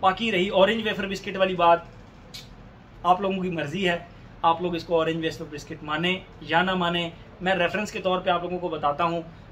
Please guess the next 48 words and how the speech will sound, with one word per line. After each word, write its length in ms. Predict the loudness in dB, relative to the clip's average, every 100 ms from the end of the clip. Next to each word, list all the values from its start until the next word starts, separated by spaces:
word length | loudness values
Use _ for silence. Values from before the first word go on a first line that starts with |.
| -4
बाकी 200 | -4 0
आप 160 | 0 0
लोगों 180 | -6 -8
की 200 | -10 -14 -16 -10
मर्ज़ी 220 | -8 -8
है, 80 | -8
ठीक 140 | -4 -2
है। 140 | -4 -10 -20 -20 -6
एज 120 | -4 -2
हो 100 | 0
गया, 140 | 2
gender 240 | 2 0 0
हो 80 |
गया, 120 | 4 4
longevity 340 | 4 -4 -8
projection 320 | -8 -8 -6
हो 60 | -2
गया, 120 | -2 2
weather 340 | 2 2 0
हो 100 | 0 0
गया, 140 | 0
occasion 400 | -2 -4 -2 0
की 60 | 0
अगर 140 | 2
हम 100 | 2 2
बात 240 | 2 0
करें, 180 | -4 -4 -2
best 320 | 0 0 0
office 320 | -4 -4 -4
fragrance, 460 | -2 0 0 -2 -8 -20 -20 -20 -4
best 280 | 0 0 0 -4
party 360 | 2 2 0 -2
fragrance, 480 | 0 2 0 -2 -10 -20 -16 0
मैं 180 | 4 4
मतलब 280 | 4 0 2
अगर 180 | 0
किसी 180 | -2 -6
की 80 | -4
birthday 340 | 2 4 4 -2
पे 100 | 0
जाऊँगा 300 | 2 2 0
तो 100 | -2
मैं 80 |
ये 160 | -4 -4
fragrance 320 | -2 -4 -4
लगा 200 | -4 -2 -2
कर 120 | -4
जाऊँगा 460 | -4 -2 0 0